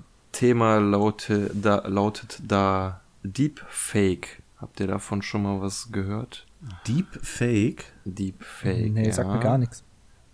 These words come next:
Speaker 1: Dann schicke ich
Speaker 2: Also
Speaker 1: euch mal, das ist ein sehr po-, Podcast,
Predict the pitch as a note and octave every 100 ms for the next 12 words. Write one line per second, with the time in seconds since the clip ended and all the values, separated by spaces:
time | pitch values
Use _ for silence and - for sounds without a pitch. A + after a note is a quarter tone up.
0 | _ - G2+ G2+ G2+ G2 F#2 E2+ F2 E2
1 | A2 A2+ G#2+ A#2 A#2+ D#2+ G#2+ G#2+ G#2+ F#2+
2 | F#2+ G#2+ A#2 A2 F#2 - - - - -
3 | B2 - - - A2 G#2+ -